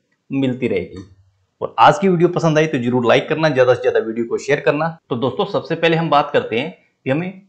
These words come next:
स्टॉक आइटम का ओपनिंग बैलेंस किस प्रकार से मेंटेन करना होता है। तो दोस्तों, ओपनिंग बैलेंस का मतलब हो गया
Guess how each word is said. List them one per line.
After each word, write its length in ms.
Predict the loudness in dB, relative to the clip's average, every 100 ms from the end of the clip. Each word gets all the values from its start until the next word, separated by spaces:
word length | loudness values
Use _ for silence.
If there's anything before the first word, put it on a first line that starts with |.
| -20
स्टॉक 440 | -6 2 2 2 -4 -2
आइटम 380 | -2 0 0 0
का 180 | -2 -4 -6 _
ओपनिंग 420 | -4 -4 -2 -2 0
बैलेंस 280 | -2 -4 -6
किस 160 | -8
प्रकार 320 | -6 -4 -2 -4
से 140 | -4
मेंटेन 500 | -4 -4 -4 -6 -8 -8 -2
करना 240 | -2 -2
होता 220 | -6 -10
है। 80 | -18 -20 -20 _ _ _
तो 60 | -6
दोस्तों, 280 | -4 -4 -4 -4
ओपनिंग 300 | -4 -2 -2
बैलेंस 280 | -2 -2 -2
का 100 | -4
मतलब 340 | -4 -2 -2
हो 80 | -2
गया 240 | -4 -6